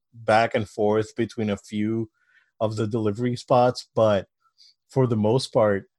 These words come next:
I went straight to the, "Oh, yeah, this, this delivery, take it here.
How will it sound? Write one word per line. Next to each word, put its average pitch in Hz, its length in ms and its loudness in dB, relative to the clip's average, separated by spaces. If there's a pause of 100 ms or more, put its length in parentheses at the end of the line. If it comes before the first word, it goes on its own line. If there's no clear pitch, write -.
I 113 160 -2
went 113 240 -2
straight 110 440 -2
to 107 200 -2
the, 98 420 0
"Oh, 131 280 2
yeah, 120 280 2
this, 113 400 -6
this 151 200 0
delivery, 107 500 0
take 107 200 -4
it 127 120 0
here. 135 360 0